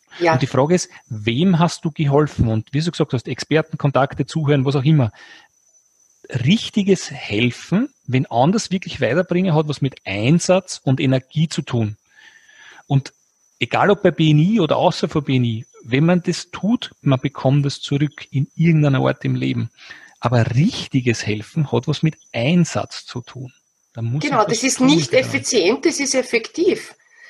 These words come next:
Speaker 1: Effizienz ist ja der Minimalaufwand für höchstmöglichen Erfolg und, äh, effektiv sein, wirksam sein heißt, ich geb alles. Und das empfehle ich jedem, sei effektiv,
Speaker 2: Und
Speaker 1: nicht
Speaker 2: das,
Speaker 1: effizient.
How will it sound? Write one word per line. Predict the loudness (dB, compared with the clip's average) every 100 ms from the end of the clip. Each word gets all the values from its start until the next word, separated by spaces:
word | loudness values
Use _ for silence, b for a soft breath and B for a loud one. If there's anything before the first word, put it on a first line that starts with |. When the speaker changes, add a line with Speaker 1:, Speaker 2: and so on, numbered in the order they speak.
| B B
Speaker 1:
Effizienz | -2 0 -4 0 0 0 -2
ist | -4 -2
ja | -2
der | -2
Minimalaufwand | -2 0 -2 -2 -2 -2 -2 0 0 0
für | 0 -2
höchstmöglichen | 0 -4 -6 -4 0 0 -2 -6
Erfolg | -6 -4 0 2 2 0 B B B
und, | -2 -2 -2
äh, | 0 0 -2 -12 _ _ _ _
effektiv | 2 2 2 -2 -2 -10 0 0 0 -4
sein, | -4 -2 0 -2 -8 -14 _ -20 -14
wirksam | 0 2 2 -4 -4 -2 -2
sein | -2 0 0 -2
heißt, | 0 0 0 -2 B B B
ich | -8
geb | -2 -2 -2
alles. | -4 -4 -6 -8 _ B B B B _
Und | 0 0
das | 0 2
empfehle | 0 0 0 2
ich | 0
jedem, | -2
sei | -2 -2
effektiv, | -2 -2 -6 -6 -6 -6 -8 -20 _ _ b b b
Speaker 2:
Und |
Speaker 1:
nicht | -2 2
Speaker 2:
das, | 0
Speaker 1:
effizient. | 0 0 0 2 0 -6